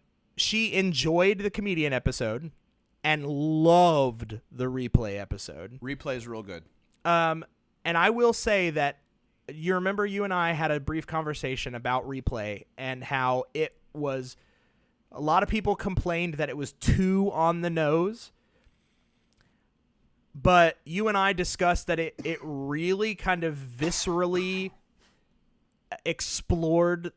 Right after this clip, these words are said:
Speaker 1: the
Speaker 2: Yep.
Speaker 1: feeling of the black experience.
Speaker 2: Yep.
Speaker 1: And I will say that that theme carries heavily through the remainder of the season.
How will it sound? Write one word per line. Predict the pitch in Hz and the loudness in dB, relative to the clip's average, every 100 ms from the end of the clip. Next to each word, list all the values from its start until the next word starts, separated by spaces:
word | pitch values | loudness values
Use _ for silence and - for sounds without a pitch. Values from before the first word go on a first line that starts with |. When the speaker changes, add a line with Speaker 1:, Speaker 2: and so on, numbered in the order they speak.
| - | -16
Speaker 1:
the | 139 147 | -8 -8
Speaker 2:
Yep. | - 143 | -4 -2
Speaker 1:
feeling | 156 170 180 185 | -2 -2 -2 -2
of | 165 139 | -4 -4
the | |
black | 139 135 135 165 | -2 0 0 -2
experience. | 147 - - 139 156 220 277 - - - _ _ _ _ _ _ - | -6 -8 -6 -6 -4 -8 -10 -16 -20 -20 _ _ _ _ _ _ -10
Speaker 2:
Yep. | 147 | -4
Speaker 1:
And | 170 | 0
I | 165 196 | 2 2
will | 233 240 226 | 6 6 6
say | - 208 185 175 | 2 2 2 2
that | 143 151 - 131 123 | 0 -4 -4 -14 -4
that | 151 151 214 - - _ | 0 2 2 -2 -20 _
theme | 214 196 135 113 110 - _ _ _ _ _ | -8 -6 -8 -10 -14 -20 _ _ _ _ _
carries | - - 180 180 170 156 - _ | -2 -2 0 -2 -4 -8 -12 _
heavily | - 175 175 208 208 196 | -2 0 2 2 0 -2
through | - - 175 165 151 135 123 | -10 -6 -2 0 -2 -6 -10
the | 127 139 | -8 -6
remainder | 139 139 143 143 151 151 156 151 147 | -4 -4 -6 -6 -4 -4 -6 -6 -4
of | 143 127 | -4 -6
the | 127 120 | -8 -8
season. | - 113 101 82 | -10 -12 -14 -18